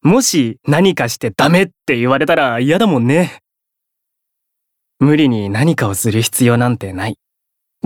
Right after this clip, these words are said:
けど、やりたいって思ったことは、その熱が冷める前にやってみよう。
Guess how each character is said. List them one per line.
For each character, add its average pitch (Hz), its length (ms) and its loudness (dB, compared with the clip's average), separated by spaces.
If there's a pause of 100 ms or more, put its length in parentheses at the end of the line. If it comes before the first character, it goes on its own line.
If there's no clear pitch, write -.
け 170 100 -2
ど、 151 160 -2 (600)
や 160 160 2
り 208 100 2
た 254 140 2
い 233 80 2
っ - 60 -4 (180)
て 165 100 0
思 131 200 0
っ - 20 -6
た 143 100 -4
こ 156 80 -4
と 175 80 2
は、 160 240 -2 (180)
そ 143 200 0
の 143 100 2
熱 147 300 0
が 123 120 0
冷 - 180 -6
め 135 80 2
る 165 100 2
前 123 160 -2
に 101 120 -8
や 120 100 -2
っ 143 40 -4
て 226 120 2
み 240 100 6
よ 240 80 2
う。 - 60 -12